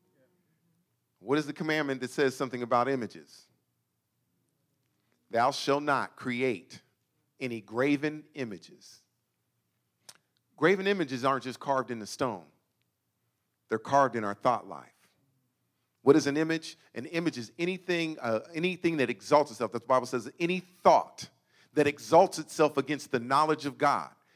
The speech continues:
See, those thoughts are earthly thoughts. Anything that's earthly is gonna acknowledge, is gonna exalt itself against the one and living true God, because we're thinking with the human mind and not with the spirit.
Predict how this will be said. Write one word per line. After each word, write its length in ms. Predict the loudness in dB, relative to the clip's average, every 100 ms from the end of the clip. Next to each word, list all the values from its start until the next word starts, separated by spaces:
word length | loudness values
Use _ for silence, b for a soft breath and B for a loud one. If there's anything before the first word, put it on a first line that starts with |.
| _ -12
See, 160 | -4 4
those 320 | 4 4 4
thoughts 340 | 8 8 8
are 200 | 2 6 10
earthly 360 | 10 8 -4
thoughts. 420 | 2 6 6 4 0
Anything 460 | 0 2 0 4
that's 180 | 2 2 8
earthly 560 | 8 8 4 2 2 -4 B 0
is 100 | 4
gonna 200 | 4 4
acknowledge, 600 | 0 4 8 8 6 2
is 160 | -2
gonna 300 | 2 6 6 4
exalt 640 | 0 -2 0 10 10 10 4
itself 520 | -2 4 6 6 2 B -2
against 360 | 0 0 4
the 80 | 2
one 280 | 6 6 6
and 120 | 6
living 280 | 6 6 -2
true 260 | -2 -2
God, 380 | 4 6 6 2 -4 B
because 260 | 2 4
we're 100 | 4
thinking 580 | 2 2 2 2 0 4
with 120 | 4
the 80 | 4
human 480 | -2 2 4 4 6
mind 380 | 6 6 4 -2 B
and 180 | -2 0
not 240 | 4 4 2
with 120 | -2
the 80 | -2
spirit. 580 | -4 0 2 2 -2